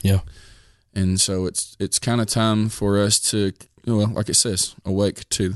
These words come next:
Speaker 2: the truth of this,
Speaker 1: Yeah.
Speaker 2: and the days are short and the days are evil." And, and we need each other, man. And we need to be encouraged by things like this. And we need to hear people that's kinda giving us the truth of the spiritual undertones of what's really happening in the world. And so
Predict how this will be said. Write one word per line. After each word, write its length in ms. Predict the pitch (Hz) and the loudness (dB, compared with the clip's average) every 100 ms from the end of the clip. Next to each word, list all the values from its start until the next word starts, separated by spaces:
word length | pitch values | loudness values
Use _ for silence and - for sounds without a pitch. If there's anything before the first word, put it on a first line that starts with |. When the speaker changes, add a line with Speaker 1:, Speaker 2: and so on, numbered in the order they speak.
| - | -8
Speaker 2:
the 100 | 135 | -8
truth 380 | - 98 98 104 | -2 0 0 0
of 80 | 104 | 2
this, 280 | 92 95 - | 4 4 2
Speaker 1:
Yeah. 40 | |
Speaker 2:
and 60 | 87 | 0
the 140 | 92 | 0
days 220 | 98 95 | 0 0
are 60 | - | -2
short 340 | - 95 92 | -2 0 0
and 60 | 65 85 | -2 0
the 20 | |
days 220 | 92 90 | 0 0
are 80 | 78 | -2
evil." 340 | 85 87 85 85 | -2 -2 -4 -6
And, 120 | 82 - - | -8 -12 -4
and 180 | 135 131 | 0 2
we 120 | 120 | 2
need 260 | 123 147 147 | 2 2 2
each 220 | 143 - | 0 0
other, 320 | 143 135 135 | 0 0 0
man. 440 | 127 127 127 123 127 - - - | 0 2 2 0 -4 -10 -14 -2
And 200 | 92 90 | 2 4
we 60 | |
need 260 | 92 110 143 | 4 4 2
to 60 | 131 | 0
be 160 | 131 | 2
encouraged 600 | 123 120 120 117 117 113 | 2 2 0 0 0 -2
by 180 | 113 113 | 0 0
things 340 | 110 113 113 107 | 2 2 2 0
like 180 | 104 | -2
this. 320 | 110 110 110 101 | -2 -2 0 -2
And 160 | 92 | -2
we 100 | 95 | -2
need 320 | 101 131 143 120 | 0 2 2 0
to 40 | |
hear 220 | 113 113 | 0 0
people 380 | - 110 - 98 | 0 -2 -4 -6
that's 180 | - - | -4 -2
kinda 260 | 104 98 95 | 0 2 2
giving 360 | 104 104 101 | 2 2 2
us 160 | 101 - | 2 0
the 80 | 95 | -2
truth 400 | - 107 107 90 | 2 2 2 -2
of 100 | 85 | -4
the 80 | |
spiritual 480 | 78 - 107 104 87 | -2 0 0 0 0
undertones 640 | 92 110 98 101 110 107 90 | 2 2 0 -2 0 0 -2
of 100 | 92 | -4
what's 240 | 117 - | -4 -2
really 200 | 107 104 | 0 0
happening 380 | 104 107 104 104 | 2 2 2 2
in 160 | 104 101 | 2 2
the 40 | |
world. 360 | 98 101 98 92 | 0 0 0 0
And 120 | 92 | 0
so 280 | 95 92 | 0 -2